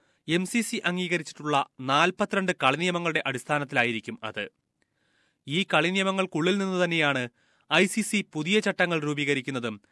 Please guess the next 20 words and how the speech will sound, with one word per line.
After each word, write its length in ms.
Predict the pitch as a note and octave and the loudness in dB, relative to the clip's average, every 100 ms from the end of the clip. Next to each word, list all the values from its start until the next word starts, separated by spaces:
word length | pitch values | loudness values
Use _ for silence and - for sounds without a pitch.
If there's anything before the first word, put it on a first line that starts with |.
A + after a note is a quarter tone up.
| _ _ _ - | _ _ _ -2
ടെസ്റ്റിലും 420 | E3+ - G#3 F#3+ C#3+ | -2 2 0 0 0
ഏകദിനത്തിലുമെല്ലാം 840 | D#3 F#3 F#3+ F#3 E3+ C#3+ C3 A#2 | 2 2 -2 -2 -2 2 2 0
അത് 200 | C3 B2+ | -6 -4
നടപ്പാക്കുന്നതും. 720 | A2+ G#2+ C3+ A#2 G#2+ G2+ G2+ - _ _ _ _ _ _ _ C3+ | -4 0 0 0 -4 -10 -12 -16 _ _ _ _ _ _ _ 2
ബാറ്റിംഗും 560 | C3+ D3+ F#3 F3 F3 | 4 4 2 -4 -2
ബൗളിംഗും 500 | D#3+ D#3+ F3+ F3 F3+ - | 0 0 0 -4 -6 -2
ഫീൽഡിംഗും 420 | D#3+ F3+ F#3+ F#3+ | -2 0 -2 -4
സംബന്ധിക്കുന്ന 680 | F3+ E3+ E3+ D#3+ E3 D#3 - | -4 -4 -4 -4 -4 -4 -2
ഓരോ 280 | C#3+ E3 F3+ | -2 0 0
ചെറിയ 360 | - D#3+ F#3 G#3 | -2 -2 0 2
കാര്യങ്ങൾ 380 | G3 F3+ F3 | 4 4 0
പോലും 360 | D#3+ D#3 D3 C#3 _ _ _ - | 0 0 0 -4 _ _ _ -4
എം 160 | D3+ | -4
സി 180 | D#3+ G3 | -2 -4
സി 160 | F3 F#3 | -2 -2
വ്യക്തമായി 580 | D3+ C#3+ - G3 F#3+ D#3 | -2 -2 0 2 2 2
എഴുതി 240 | D3 E3+ | 0 2
വച്ചിട്ടുണ്ടെങ്കിലും 720 | G3+ D#3 D#3+ C#3+ B2+ A#2+ G#2 F#2 _ _ _ _ _ _ | 0 0 -6 -4 -2 -2 -4 -8 _ _ _ _ _ _
ഇതെല്ലാം 420 | A#3 B3 G3 G3+ - | 2 4 6 4 4
അറിഞ്ഞിട്ടല്ല 680 | C3 D#3 F#3+ F#3 A#2 A#2 | 0 0 0 2 4 4